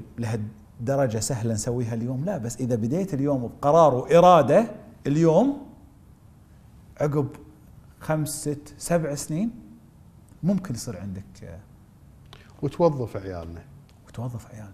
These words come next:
Speaker 2: كان الد-، كان مشروع إذا تذكر الداو كيميكال كان نوع من هالمشاريع
Speaker 1: إيه.
Speaker 2: هذه.
Speaker 1: والشفافية شوية أبو أحمد.
Speaker 2: وتكون واضحة للج-، وتكون واضحة للجميع.
Speaker 1: ما يصير ميزانية الدولة أول بند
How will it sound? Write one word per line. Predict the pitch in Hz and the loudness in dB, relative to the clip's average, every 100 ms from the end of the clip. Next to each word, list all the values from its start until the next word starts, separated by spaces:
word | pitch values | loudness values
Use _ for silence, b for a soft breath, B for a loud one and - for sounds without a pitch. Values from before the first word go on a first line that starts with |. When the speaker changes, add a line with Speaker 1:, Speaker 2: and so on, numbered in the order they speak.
| - | -8
Speaker 2:
كان | 135 131 | -4 -4
الد-، | 113 139 131 107 | -2 -2 -2 -4
كان | 135 123 117 | -4 -2 -4
مشروع | 110 135 120 | -4 -2 -2
إذا | 104 104 | -4 -6
تذكر | 107 - 110 | -10 -10 -10
الداو | 95 107 | -6 -8
كيميكال | 104 120 123 135 123 | -8 -10 -10 -12 -8
كان | 139 | -6
نوع | 131 135 107 | -4 -4 -6
من | 101 | -8
هالمشاريع | 101 92 92 90 85 - | -8 -10 -12 -12 -12 -6
Speaker 1:
إيه. | 139 | -6
Speaker 2:
هذه. | 98 - B B - | -6 -12 B B -8
Speaker 1:
والشفافية | 156 196 190 180 208 135 | -4 -2 -2 -4 -4 -6
شوية | - 90 80 | -8 -12 -14
أبو | 73 | -16
أحمد. | - - - - | -20 -20 -20 -20
Speaker 2:
وتكون | - 175 | -8 0
واضحة | 180 139 - 110 | 2 2 0 -6
للج-، | 104 98 92 104 127 | -6 -8 -10 -12 -8
وتكون | 123 120 - 151 | -8 -8 -8 -2
واضحة | 143 - | -2 -2
للجميع. | 104 101 135 | -8 -8 -2
Speaker 1:
ما | 196 | 0
يصير | 214 208 165 | 0 -2 -4
ميزانية | 147 156 160 143 135 | -4 -4 -4 -6 -4
الدولة | 123 165 160 185 208 B B B B | 0 0 0 -2 -4 B B B B
أول | 180 190 175 147 | -2 0 0 2
بند | 170 160 123 | 2 2 -2